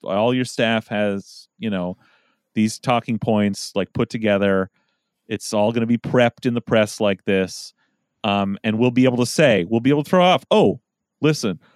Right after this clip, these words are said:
wha-, why, you know, why is, uh, why are more people dying in, in hospitals? Why are the hospitals overcrowded?" Well, we've prepared for surge capacity, and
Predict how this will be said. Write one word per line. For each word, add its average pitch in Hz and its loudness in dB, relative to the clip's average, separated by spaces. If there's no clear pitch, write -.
wha-, 160 4
why, 202 2
you 151 -2
know, 175 4
why 175 4
is, 190 0
uh, 185 4
why 185 4
are 233 4
more 220 4
people 208 0
dying 196 2
in, 143 -4
in 160 -4
hospitals? 160 0
Why 156 2
are 190 2
the 170 2
hospitals 165 0
overcrowded?" 147 0
Well, 120 2
we've 127 2
prepared 170 0
for 120 0
surge 143 -2
capacity, 131 -6
and 151 0